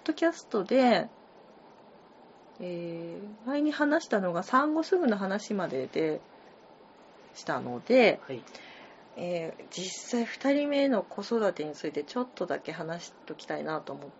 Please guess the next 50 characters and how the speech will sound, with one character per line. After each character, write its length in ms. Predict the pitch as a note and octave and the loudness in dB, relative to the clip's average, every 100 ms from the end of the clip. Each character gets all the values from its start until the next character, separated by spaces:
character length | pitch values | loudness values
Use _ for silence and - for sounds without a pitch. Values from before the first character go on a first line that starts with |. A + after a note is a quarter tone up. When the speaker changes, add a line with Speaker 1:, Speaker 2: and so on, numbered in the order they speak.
| - - | -16 -4
Speaker 1:
て。 300 | D#3 D3+ D3 | -2 0 -2
Speaker 2:
は 100 | A#2+ | -6
い。 100 | - - - - - - - - - - - | -10 -20 -20 -20 -20 -20 -20 -20 -20 -20 -12
も 80 | C3 | -10
う 40 | |
一 180 | B2+ F#3 | -8 -6
年 220 | F#3 F#3 | -6 -4
ぐ 80 | F#3 | -4
ら 80 | C3+ | -2
い 40 | |
経 120 | D3+ | 0
っ 80 | E3+ - | -2 -2
た 300 | C3+ C3+ - - - - - - - - | -2 -2 -4 -12 -20 -20 -20 -20 -20 -8
こ 160 | C#3 | -4
の 300 | C#3 C#3 C3 - - - - - - | -2 -2 -4 -10 -20 -20 -20 -20 -10
Speaker 1:
う 40 | G3 | -10
ん 80 | |
う 20 | F#3 | -6
ん。 40 | |
Speaker 2:
時 280 | F3+ F3 B2 | -8 -6 -4
に 240 | F3 D#3+ - - - - | -4 -4 -8 -20 -14 -6
話 240 | B2 A2 | -6 -6
す 60 | A2 | -10
内 140 | G2 | -12
容 60 | F#2+ | -14
で 40 | |
す 200 | - C3 | -14 -12
ね。 100 | - | -10
Speaker 1:
そ 60 | G#2+ | -10
う 60 | G2+ | -12
そ 220 | - E3 | -10 -12
う 20 | |
そ 200 | - - | -12 -8
う。 40 | G#2+ | -8
Speaker 2:
は 60 | |
い。 80 | - - - - - - - - - - | -8 -16 -20 -20 -20 -20 -20 -20 -10 -6
Speaker 1:
ま、 100 | A#3 - - - - - - - - - - - - - - - | -6 -8 -20 -20 -20 -20 -20 -20 -20 -20 -20 -20 -20 -20 -20 -12
や 120 | G3 | -12
っ 40 | G3 | -6
ぱ 100 | - | -2
り 60 | B3+ | -2
最 300 | - C4+ D#4+ | -2 -2 -2
初 180 | - E4+ | 0 2
は、 500 | E4 F#4 E4+ G#3 - - - - - - - - - - - | 2 4 4 2 -2 -16 -20 -20 -20 -20 -20 -20 -20 -18 -8
ま、 80 | D4+ | -6
つ 160 | - | -2
ー 40 | F#4+ | -2
さ 200 | - A3 | 2 2
ん 80 | F3 | 4
は、 320 | E3+ - | 2 0